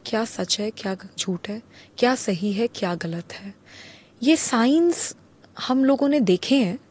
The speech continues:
और over the years देखे हैं, पर मैंने कभी ये नहीं सोचा था कि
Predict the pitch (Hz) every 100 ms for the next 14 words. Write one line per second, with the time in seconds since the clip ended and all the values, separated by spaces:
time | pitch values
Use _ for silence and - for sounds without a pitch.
0 | _ - - _ _ 214 - 233 226 285
1 | 302 - 208 254 294 - 190 - 175 170
2 | 170 _ _ _ - 277 302 277 269 311
3 | 247 220 277 247 202 285 277 - 170 -
4 | 170 - 240 - _ - - - - 277
5 | 294 320